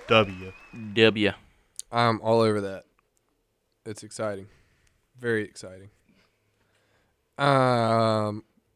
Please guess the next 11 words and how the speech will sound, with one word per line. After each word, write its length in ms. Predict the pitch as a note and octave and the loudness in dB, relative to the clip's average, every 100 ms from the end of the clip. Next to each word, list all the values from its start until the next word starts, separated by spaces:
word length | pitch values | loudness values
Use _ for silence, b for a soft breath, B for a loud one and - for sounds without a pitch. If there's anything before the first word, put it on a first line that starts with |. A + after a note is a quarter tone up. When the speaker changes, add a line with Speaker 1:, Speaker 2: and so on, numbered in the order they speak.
| - | -6
Speaker 3:
what 240 | D#3 A#2 | -4 -4
else? 340 | F2+ G2+ - | -8 -20 -20
What 120 | - - | -20 -8
Speaker 1:
How 100 | F#3 | -8
do 40 | |
Speaker 3:
else? 80 | - | -6
Speaker 1:
people 320 | B3+ B3 F3 | -10 -6 -2
afford 460 | G#2 - A2+ A2 F#2 | -2 -2 -2 -2 -4
yachts, 360 | F2 F2+ E2 - - | -10 -14 -14 -10 -4
man? 340 | - A2+ F#2+ | -2 -2 -8
<clears throat> 60 | - | -16